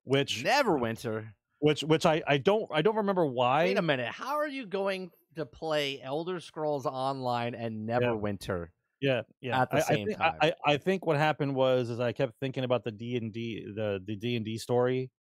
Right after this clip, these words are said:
Speaker 1: about what's happening, what's going on with D and D. And so I kept thinking about D and D games. And then I was looking, I was looking at Baldur's Gate one and two on, uh, on Game Pass. And then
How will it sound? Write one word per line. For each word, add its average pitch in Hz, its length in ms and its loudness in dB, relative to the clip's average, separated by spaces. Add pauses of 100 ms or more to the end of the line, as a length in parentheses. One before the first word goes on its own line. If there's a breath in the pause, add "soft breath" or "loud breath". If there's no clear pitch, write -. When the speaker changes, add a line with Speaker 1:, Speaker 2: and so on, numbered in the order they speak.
Speaker 1:
about 113 200 0
what's 117 180 0
happening, 117 420 0
what's 113 140 -4
going 120 140 0
on 117 100 0
with 117 100 -2
D 117 160 -4
and 110 100 -4
D. 113 260 -2
And 110 140 -4
so 110 320 2 (340 soft breath)
I 113 80 -4
kept 104 280 0
thinking 123 320 0
about 117 240 2
D 120 140 -2
and 117 80 -2
D 117 120 -6
games. 131 600 -2 (400)
And 117 100 4
then 117 80 4
I 113 60 4
was 110 120 2
looking, 120 340 2
I 117 40 2
was 107 140 0
looking 131 180 4
at 113 100 4
Baldur's 120 360 2
Gate 123 180 2
one 117 200 2
and 113 120 -2
two 120 500 2
on, 107 300 -2
uh, 98 260 -4 (100)
on 101 120 -4
Game 113 240 0
Pass. 139 460 2
And 110 140 -2
then 113 280 2